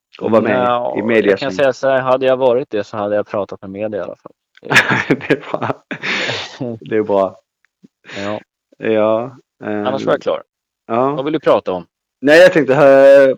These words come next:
Speaker 1: prata om det vi har diskuterat här, eh, so-, som landade förra veckan som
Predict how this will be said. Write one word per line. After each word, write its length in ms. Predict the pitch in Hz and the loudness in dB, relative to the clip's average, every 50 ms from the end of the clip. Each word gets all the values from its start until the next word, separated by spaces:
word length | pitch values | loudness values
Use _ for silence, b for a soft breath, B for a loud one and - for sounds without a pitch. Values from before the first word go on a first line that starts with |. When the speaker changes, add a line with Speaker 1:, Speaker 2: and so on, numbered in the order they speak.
| - - | 0 0
Speaker 1:
prata 220 | 160 165 165 - | 0 2 2 0
om 100 | 151 151 | 0 2
det 120 | 151 151 | 4 4
vi 120 | 147 147 147 | 4 6 4
har 100 | 143 139 | 4 4
diskuterat 640 | 139 139 - - 151 - - 139 113 110 120 - | 2 -2 -4 -6 -4 2 4 4 6 4 4 4
här, 360 | - 151 135 120 123 123 120 | 4 4 4 4 4 2 2
eh, 60 | 120 120 - - - - - - _ _ _ _ - - - - - | 2 0 0 -4 -8 -12 -14 -20 _ _ _ _ -20 -20 -18 -6 -6
so-, 180 | 139 135 - | -4 -4 -4
som 200 | 113 - 143 131 | -4 -2 0 2
landade 560 | 131 139 143 143 147 151 135 131 120 117 127 123 - _ _ _ _ _ _ _ _ _ - | 4 6 6 6 6 6 4 4 4 4 4 2 0 _ _ _ _ _ _ _ _ _ -2
förra 180 | - 139 127 127 | 2 2 4 4
veckan 320 | 127 147 143 - 131 120 | 4 2 2 0 -2 -2
som 440 | 113 - 135 120 120 120 120 120 117 | 0 -2 -4 -4 -2 -4 -4 -6 -8